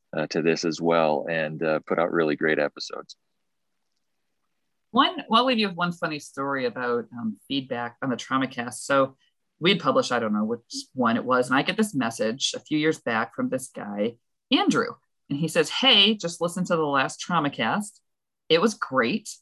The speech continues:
Speaker 2: Keep up the good work." And he signs off Andrew, and underneath his name, it says "U K." And I'm super excited.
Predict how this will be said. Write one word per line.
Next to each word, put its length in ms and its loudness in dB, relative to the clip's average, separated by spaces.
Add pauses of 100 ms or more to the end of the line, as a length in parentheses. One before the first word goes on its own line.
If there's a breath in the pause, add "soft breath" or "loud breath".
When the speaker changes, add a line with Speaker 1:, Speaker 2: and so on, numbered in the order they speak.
(380)
Speaker 2:
Keep 280 2
up 120 2
the 80 2
good 280 2
work." 300 4 (320)
And 160 -2
he 100 -2
signs 320 2
off 200 4 (120)
Andrew, 540 2
and 160 -6
underneath 320 -2
his 140 -6
name, 160 2
it 80 -4
says 300 -2 (100)
"U 160 0
K." 380 -2 (840)
And 140 8
I'm 140 6
super 420 2
excited. 460 4